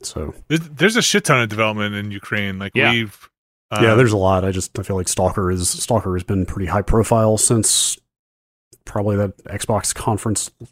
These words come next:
Speaker 1: last, yeah, it was the E three, the quote unquote E three Xbox conference last year. Like,
Speaker 3: That's
Speaker 1: Stalker
Speaker 3: right.
Speaker 1: two, Stalker two made a pretty strong showing.
Speaker 3: It was,
Speaker 2: Yeah.
Speaker 3: like, their opener, I think.
Speaker 1: Uh, it was pretty close, yeah.
Speaker 2: And it's clearly, obviously, in the realm of this podcast, but there,
Speaker 3: Yes.
Speaker 2: there's,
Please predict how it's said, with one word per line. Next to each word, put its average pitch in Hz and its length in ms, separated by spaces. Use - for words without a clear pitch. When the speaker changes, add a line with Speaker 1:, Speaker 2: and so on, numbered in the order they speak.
Speaker 1:
last, - 360
yeah, 131 180
it 113 40
was 113 120
the 120 100
E 113 60
three, 107 320
the - 160
quote 117 220
unquote 101 320
E 104 100
three 104 320
Xbox 98 380
conference 107 320
last 104 240
year. 104 160
Like, 101 160
Speaker 3:
That's - 80
Speaker 1:
Stalker 104 240
Speaker 3:
right. 98 100
Speaker 1:
two, 117 220
Stalker 110 260
two 113 160
made 104 140
a 92 40
pretty 101 340
strong 101 320
showing. 107 340
Speaker 3:
It 185 60
was, 180 60
Speaker 2:
Yeah. - 60
Speaker 3:
like, 196 80
their 120 180
opener, 107 440
I 87 60
think. 87 440
Speaker 1:
Uh, 90 120
it 95 60
was 95 120
pretty 92 200
close, 95 400
yeah. 98 220
Speaker 2:
And 180 100
it's 156 120
clearly, 120 360
obviously, 104 460
in 104 100
the 101 300
realm 107 320
of 98 100
this 101 180
podcast, 90 640
but 104 120
there, 110 80
Speaker 3:
Yes. 101 180
Speaker 2:
there's, 104 300